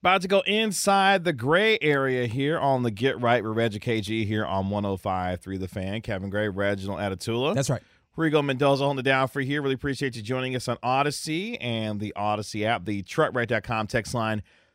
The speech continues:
Speaker 1: eight seven seven, eight eight one, one oh five three, eight seven seven, eight eight one, one oh five three, if you wanna get in on the conversation coming up at the top of the hour.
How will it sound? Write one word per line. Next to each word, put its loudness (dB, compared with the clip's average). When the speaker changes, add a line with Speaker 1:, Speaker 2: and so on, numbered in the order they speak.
Speaker 1:
eight 6
seven 4
seven, 2
eight 4
eight 2
one, 0
one 2
oh 2
five 2
three, -6
eight 6
seven 2
seven, 0
eight 0
eight 0
one, 0
one 0
oh 2
five 0
three, -6
if -4
you -6
wanna 0
get -4
in -4
on -4
the -6
conversation -6
coming -4
up -4
at -6
the -20
top 0
of -10
the -2
hour. 0